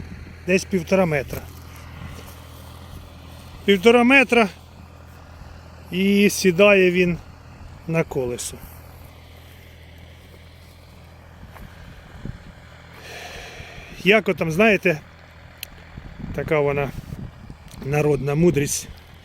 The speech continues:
як яблуня не роде, то надо, кажуть, взяти горілки з собою,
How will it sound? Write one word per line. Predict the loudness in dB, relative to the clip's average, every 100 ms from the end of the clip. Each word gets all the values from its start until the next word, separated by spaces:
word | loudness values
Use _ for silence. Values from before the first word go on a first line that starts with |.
| -20 -20 -10
як | -10 0
яблуня | 2 2 0 -2 -2
не | 0
роде, | 2 4 2 0 -12 -20 -20 -20 -20 -20 -18 -16 -14 -14 -14 -14 -16 -18 -16 -14 -14 -6
то | -2 -2 -4 -10 -6
надо, | -2 0 -2 0
кажуть, | 0 0 -4 -8 -20 -20 -20 -20 -20 -20 -14 -8
взяти | 0 2 2
горілки | 4 2 4 0
з |
собою, | 0 -2 0 0 -2